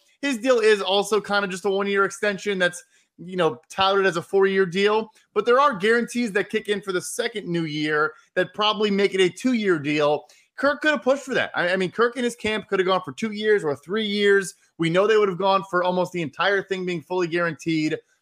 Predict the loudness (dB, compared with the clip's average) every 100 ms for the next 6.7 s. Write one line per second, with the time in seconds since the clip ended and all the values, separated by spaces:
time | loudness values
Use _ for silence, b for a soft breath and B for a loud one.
0 | b -2 -2 -2 -6 -2 0 0 0 2
1 | 2 0 2 2 2 0 0 0 -2 -2
2 | -4 -4 -2 -2 -2 -6 b 0 2 2
3 | 2 4 4 2 0 -2 0 2 4 2
4 | 0 -2 0 -2 -2 -2 0 0 -2 b
5 | b 0 2 -2 -2 -2 0 -4 -4 -2
6 | 0 0 2 4 4 2